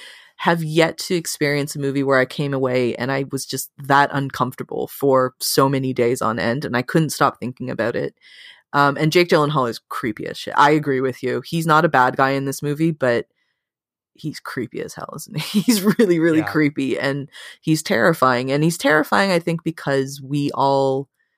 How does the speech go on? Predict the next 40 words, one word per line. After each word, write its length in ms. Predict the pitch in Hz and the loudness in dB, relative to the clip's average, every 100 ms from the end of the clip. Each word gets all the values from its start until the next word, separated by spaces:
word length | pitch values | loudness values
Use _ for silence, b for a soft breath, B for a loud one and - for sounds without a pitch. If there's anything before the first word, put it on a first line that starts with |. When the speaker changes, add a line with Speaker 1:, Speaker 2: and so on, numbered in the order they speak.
| _ _ _ _ _ - | _ _ _ _ _ -8
Speaker 1:
we 200 | 160 175 | 2 6
all 240 | 175 170 _ | 6 2 _
kind 260 | - 165 165 | -4 0 0
of 120 | 147 | -2
understand 1000 | 156 151 151 - - - - 135 143 170 180 | -2 0 0 -2 -6 -8 -2 0 2 0 2
in 100 | 185 | 2
a 60 | |
way 180 | 185 180 | 4 4
where 140 | 170 | 4
he's 160 | 156 151 | 4 2
coming 280 | - 151 160 | 0 -2 -2
from 220 | 190 190 | -2 0
in 100 | 156 | 0
terms 320 | - 143 143 | 0 -2 0
of 280 | 143 135 143 | 0 0 -6
you 200 | 147 143 | -2 0
do 160 | 147 143 | 4 4
what 120 | 139 | 4
you 240 | 139 139 | 4 0
need 260 | 135 135 135 | 0 -2 -2
to 80 | - | -4
do 180 | 131 139 | -2 0
to 80 | 139 | 0
survive, 640 | - 139 123 123 123 151 - | -2 -2 2 4 4 2 0
especially 400 | - 135 - 135 | -4 -4 -4 -4
when 120 | 127 | -4
it 60 | 113 | -6
comes 220 | 131 131 | -8 -6
to, 60 | - | -6
like, 200 | - - b b - | -8 -10 b b -6
work 220 | - - | -6 -4
stuff, 300 | - 156 156 | -4 -2 -2
maybe. 360 | 165 165 190 208 B B B B - | -4 -2 -2 -4 B B B B 2
Um, 360 | 139 131 156 - | 2 2 -2 0
hopefully 480 | 147 175 165 143 143 | 4 4 2 0 4
not 180 | 127 - | 2 2
to 80 | |
the 320 | - 123 123 - | -4 -4 -4 -8
extent 400 | 120 - 131 127 | -14 -10 -10 -8
that 200 | - - | -8 -10